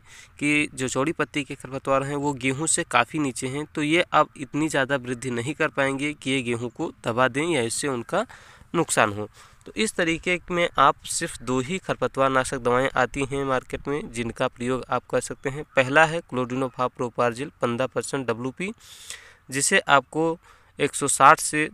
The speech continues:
दो सौ ग्राम प्रति एकड़ के हिसाब से डेढ़ सौ लीटर पानी में प्रयोग कर लेना है। वहीं दूसरी दवा जो आती है उसका नाम है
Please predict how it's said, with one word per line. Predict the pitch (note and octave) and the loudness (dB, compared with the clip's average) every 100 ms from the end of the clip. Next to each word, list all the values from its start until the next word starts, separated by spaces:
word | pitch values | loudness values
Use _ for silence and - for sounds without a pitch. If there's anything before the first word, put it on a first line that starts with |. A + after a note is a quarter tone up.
| B2 | -6
दो | B2+ B2+ | -4 -2
सौ | - D3 | -2 -2
ग्राम | C3+ C#3 | 0 0
प्रति | - - - | -2 -8 -8
एकड़ | C3 A#2+ B2 | -8 -6 -8
के | - | -6
हिसाब | A#2+ A2+ B2+ C3 | -8 0 0 0
से | - C#3 C#3+ - - - - | -4 -6 -6 -12 -20 -20 0
डेढ़ | C#3 D#3 | 2 2
सौ | C#3+ | 0
लीटर | B2 A#2 A#2+ | 0 0 0
पानी | - A#2+ | 2 0
में | A#2 A#2 | 0 -2
प्रयोग | - A2+ B2 - | -4 -4 -4 0
कर | C#3 | 0
लेना | C#3 C#3 C#3 | 0 0 0
है। | D3 D#3 - | -2 -8 -2
वहीं | D3+ G#3+ | 0 0
दूसरी | E3+ E3 F3+ | -2 -2 -2
दवा | D#3 D3 | 0 2
जो | D3 D3 | 0 -2
आती | C#3+ - C#3 | -4 -4 -4
है | C#3+ - - | -4 -8 -8
उसका | C3+ - | -6 -2
नाम | B2 A#2+ | 0 0
है | A#2 | -2